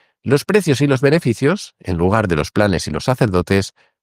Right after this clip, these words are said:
son los que determinan si algo funciona. Y claro, para que esto sea posible, se necesita algún sistema comúnmente aceptado que facilite esta organización,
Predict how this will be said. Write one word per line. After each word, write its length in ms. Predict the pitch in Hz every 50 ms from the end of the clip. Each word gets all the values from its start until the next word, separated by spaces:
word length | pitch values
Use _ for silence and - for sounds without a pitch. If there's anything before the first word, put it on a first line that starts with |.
| _ _
son 260 | - - 143 151 143
los 100 | 120 -
que 100 | - 90
determinan 720 | 87 87 - - 92 107 117 120 120 120 120 117 107 98
si 220 | - - 87 80
algo 240 | 76 95 90 101 101
funciona. 580 | - 101 92 82 - - - - - - - _ _
Y 80 | 170
claro, 340 | 160 190 214 175 92 82 - _ - - _ _ _ _
para 180 | - 120 92 98
que 120 | - 110
esto 220 | 107 - - 107 90
sea 200 | - 95 87 92
posible, 500 | 139 139 - 151 113 101 104 110 113 - _ _ _ _ _ _ _
se 180 | - - - 131
necesita 540 | 139 - 151 - 180 170 151 185 180 165 147 - -
algún 360 | - 123 135 143 147 175 170
sistema 640 | - - 180 156 - - 165 160 156 160 156 156 160 151 -
comúnmente 720 | - 143 131 139 160 185 185 170 156 156 151 143 123 127
aceptado 600 | 110 - 120 110 - - 127 110 85 80 80 87 -
que 140 | - 87
facilite 540 | - - - - 80 85 92 - - 110 107 -
esta 320 | 98 87 82 - - 90
organización, 600 | 92 95 92 110 110 - 127 - 214 214 147 -